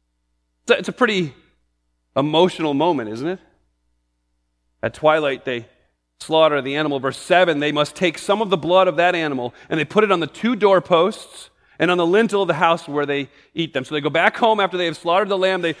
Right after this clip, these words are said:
they have the bucket that has caught the blood of the lamb they just slaughtered,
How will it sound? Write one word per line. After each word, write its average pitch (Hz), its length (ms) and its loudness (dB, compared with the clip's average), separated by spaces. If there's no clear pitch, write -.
they 165 80 2
have 165 180 4
the 147 80 -2
bucket 190 440 2
that 156 100 0
has 143 140 -6
caught 185 440 0
the 160 100 -4
blood 165 360 2
of 160 140 -8
the 147 80 -4
lamb 170 280 -2
they 151 120 -6
just 135 180 -12
slaughtered, 196 460 0